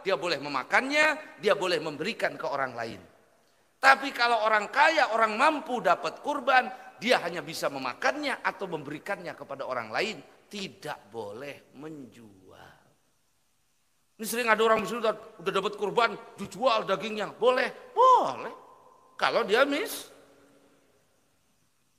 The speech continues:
suka di Jakarta itu kan ya, ada orang ngambil kurban, udah ada penampungnya sebelah, ayo dibeli lima puluh ribu.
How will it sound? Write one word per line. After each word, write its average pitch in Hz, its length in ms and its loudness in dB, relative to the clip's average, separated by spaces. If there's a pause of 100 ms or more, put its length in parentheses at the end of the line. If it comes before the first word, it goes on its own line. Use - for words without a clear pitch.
(720)
suka 135 120 -10
di 135 80 -8
Jakarta 131 400 -4
itu 156 80 -4
kan 175 120 0
ya, 165 160 -6 (480)
ada 117 120 -12
orang 123 240 -2
ngambil 120 160 -10
kurban, 127 400 -2
udah 123 120 -4
ada 120 120 -2
penampungnya 123 480 -6
sebelah, 104 400 -12
ayo 160 120 -4
dibeli 147 200 -12
lima 143 160 -8
puluh 147 160 -10
ribu. 143 240 -8